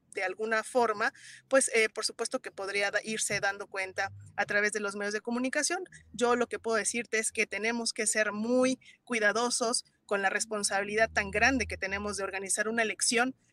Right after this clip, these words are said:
que, eh, pues, está, estamos hablando de doce punto-, más de doce punto tres millones de mexiquenses, ma-, cincuenta y un por ciento mujeres,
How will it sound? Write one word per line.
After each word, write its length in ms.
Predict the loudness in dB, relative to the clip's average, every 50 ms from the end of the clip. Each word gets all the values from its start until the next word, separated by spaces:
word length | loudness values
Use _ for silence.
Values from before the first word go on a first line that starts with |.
| _ 0
que, 360 | 4 4 6 6 6 4 2 0
eh, 280 | -2 -2 -2 -4 -6 -6
pues, 220 | -4 -2 -2 -2 -2
está, 320 | -2 -2 4 6 6 6 6 4 0 -2
estamos 300 | -2 -2 -2 -2 -2 0
hablando 380 | 2 4 4 4 4 2 0
de 120 | 0 0 -2
doce 360 | 0 0 0 0 0 -2 -4
punto-, 340 | -4 -4 -4 -4 -4 -2 2
más 160 | 2 2 2
de 100 | 2 0
doce 240 | 0 0 0 0 -2
punto 340 | -4 -6 -6 -6 -6 -6 -6
tres 260 | -6 -6 -6 -8 -10
millones 340 | -10 -10 -10 -8 -8 -10 -12
de 100 | -14 -14
mexiquenses, 680 | -14 -16 -16 -6 -2 -2 0 0 0 -2 -4 -6 -6 -4
ma-, 240 | -4 -2 -2 -4 -4
cincuenta 560 | -4 -6 -6 -4 0 2 2 2 4 2 0
y 60 | -2 -2
un 80 | -4
por 160 | -4 -4 -4
ciento 320 | -4 -6 -6 -8 -10 -12 -18
mujeres, 500 | -16 -4 2 4 4 4 4 2 -2 -6